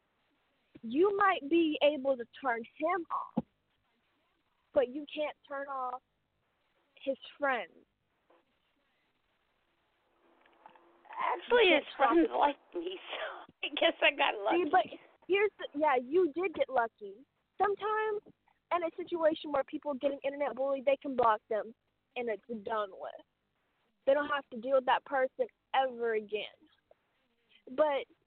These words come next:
Speaker 1: that's not always the case.
Speaker 2: Uh, but they can make more pages.
Speaker 1: Yes, you can make, you can make another account. You can get, they can get their friends' phones and bully you from their friends'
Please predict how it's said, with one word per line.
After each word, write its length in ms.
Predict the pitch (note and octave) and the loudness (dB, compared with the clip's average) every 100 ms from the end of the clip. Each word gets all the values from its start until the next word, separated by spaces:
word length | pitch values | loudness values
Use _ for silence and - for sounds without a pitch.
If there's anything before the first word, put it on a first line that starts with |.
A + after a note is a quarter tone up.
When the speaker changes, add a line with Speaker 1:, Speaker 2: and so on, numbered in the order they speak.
| - | -6
Speaker 1:
that's 160 | D4+ D#4+ | -6 -4
not 160 | D#4 | -4
always 220 | C4+ C4+ C4+ | 0 0 2
the 80 | |
case. 60 | - | 2
Speaker 2:
Uh, 920 | - A3 A3 A3+ A3+ A3+ A3+ A3 A3 G3 | 2 4 4 6 6 6 6 8 6 4
but 120 | G#3 - | -2 0
they 140 | A#3 A3+ | 0 0
can 220 | C4+ A#3+ | 0 0
make 300 | A#3+ B3 A3 - | 4 4 2 -2
more 760 | B3 A#3+ A3+ A3+ A3+ A3+ A3 G#3 | -8 -6 -2 2 4 4 2 0
pages. 1120 | - A3+ A3+ A3 F#3+ G3+ G#3 G3 F#3 F3+ E3+ D#3+ - - - _ _ | -4 0 0 -2 -4 -2 0 2 2 0 -2 -6 -16 -20 -20 _ _
Speaker 1:
Yes, 240 | D4+ E4+ D#4 | 2 2 2
you 100 | E4 | -2
can 160 | D4+ F4 | 0 2
make, 180 | E4+ B4+ _ _ _ | 2 0 _ _ _
you 140 | D#4+ D#4+ | -8 -4
can 140 | E4 | 0
make 200 | C#4+ B3 A#3 - | 2 2 0 0
another 460 | C4 B3+ A#3 A#3 A#3 | 2 4 4 4 0
account. 540 | - - F#4 E4+ D4 - | -2 -4 0 0 -2 -4
You 100 | C#4+ | -8
can 160 | C#4 | -4
get, 200 | C4+ D4+ - _ _ _ _ - | 2 4 2 _ _ _ _ -4
they 120 | C4 E4+ | -2 0
can 160 | F4+ | 0
get 100 | D#4+ - | -2 2
their 140 | C#4+ C#4 - | 0 0 -4
friends' 320 | D#4 F4 F4 - - | 0 2 0 -4 -2
phones 480 | E4 D#4 C4 A#3 A#3+ _ - | 2 4 2 0 -6 _ -8
and 160 | B3+ | -6
bully 280 | A#3 C#4 C4+ | -2 0 0
you 160 | B3+ C4 | -2 -6
from 160 | C4+ B3+ | -4 -4
their 140 | A#3 | -4
friends' 220 | - D#4 | -2 -2